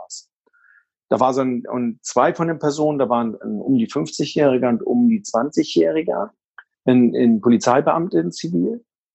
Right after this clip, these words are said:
Die sind draußen auch mit, ähm, zwei V W Passats angekommen. Und einer der V W C Passats, ähm, Kombi, mit dem fuhren die dann los, nachdem sie fragten, meine Frau fragten, „Wo ist denn nun Ralf Böttcher? Wo ist er denn?“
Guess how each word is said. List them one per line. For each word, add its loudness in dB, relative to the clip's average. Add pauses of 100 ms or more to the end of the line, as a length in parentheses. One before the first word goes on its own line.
Die 0
sind 0
draußen 0
auch 0
mit, -4
ähm, -2
zwei 2
V 2
W 4
Passats 0
angekommen. -6 (360)
Und -2
einer 2
der 4
V 0
W -2
C -4
Passats, -2
ähm, -2
Kombi, 0 (140)
mit 0
dem 2
fuhren 4
die 4
dann 2 (220)
los, 0 (140)
nachdem 0
sie -2
fragten, 0
meine -4
Frau 0
fragten, -4
„Wo 0
ist -4
denn 0 (160)
nun 2
Ralf -2
Böttcher? -2
Wo 4
ist 4
er 4
denn?“ -2